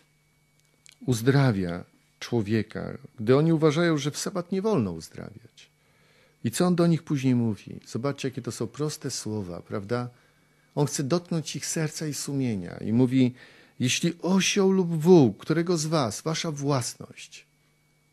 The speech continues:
wpadnie do studni, czy zaraz nawet w dzień sabatu go nie wyciągnie? Przecież oni dokładnie wiedzieli, że to jest moja strata.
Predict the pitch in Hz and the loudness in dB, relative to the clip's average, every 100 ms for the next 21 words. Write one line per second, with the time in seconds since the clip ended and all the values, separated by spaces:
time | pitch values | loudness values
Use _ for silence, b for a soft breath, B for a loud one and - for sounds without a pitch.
0 | _ _ _ _ _ _ _ _ _ - | _ _ _ _ _ _ _ _ _ -10
1 | - 160 175 175 190 175 - - 180 117 | 2 4 6 6 4 4 -2 2 2 4
2 | 107 95 - 127 113 160 185 190 - 180 | 0 0 0 -2 2 2 2 0 0 0
3 | 165 135 110 143 175 - 131 131 143 165 | 0 0 0 0 0 0 0 -2 -4 -4
4 | 185 180 180 185 - 208 208 214 214 254 | -4 -2 -4 -6 -8 -8 -6 -8 -8 -10
5 | 208 233 226 202 247 - 254 202 120 110 | -8 -6 -4 -4 -6 -6 0 2 2 0
6 | 107 113 104 95 - B B B - 107 | -2 -2 -2 -4 -8 B B B -8 0
7 | 143 139 - b b _ _ _ - 123 | 2 2 -2 b b _ _ _ -10 -8
8 | - 165 180 - 226 233 220 | -4 -2 -2 -2 0 0 0